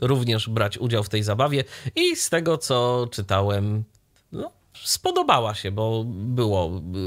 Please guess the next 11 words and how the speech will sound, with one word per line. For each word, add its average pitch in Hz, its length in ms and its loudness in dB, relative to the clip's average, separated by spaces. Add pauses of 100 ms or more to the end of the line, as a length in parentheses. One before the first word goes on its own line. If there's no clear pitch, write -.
(100)
były 120 320 2
osoby, 101 460 0 (220)
były 120 320 2
niewidome 107 480 0
dzieci, 101 260 -6
które 90 280 -4 (280)
chciały 98 500 0
w - 100 -20
ten 98 140 0
sposób 95 380 -4
właśnie, 92 600 -6